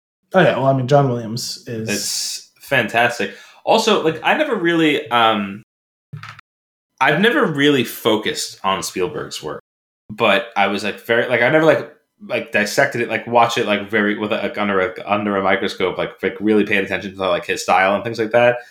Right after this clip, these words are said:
Speaker 2: But it, I was doing that, a little bit of that going through it this time, and, like, just realizing certain angles that he takes his shots, certain effects that he does, certain blocking, like,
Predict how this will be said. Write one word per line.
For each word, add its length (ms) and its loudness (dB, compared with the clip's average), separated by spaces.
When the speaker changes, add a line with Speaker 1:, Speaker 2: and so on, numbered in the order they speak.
Speaker 2:
But 200 2
it, 180 0
I 160 2
was 220 -2
doing 240 0
that, 220 2
a 40 4
little 180 2
bit 100 -2
of 120 -2
that 300 0
going 300 -2
through 240 -4
it 100 -6
this 180 -6
time, 240 0
and, 120 -2
like, 180 -2
just 280 -8
realizing 800 2
certain 380 0
angles 400 2
that 100 4
he 80 0
takes 280 -2
his 120 -8
shots, 460 2
certain 320 -6
effects 380 -4
that 100 -2
he 80 -4
does, 300 0
certain 260 -4
blocking, 720 0
like, 280 -6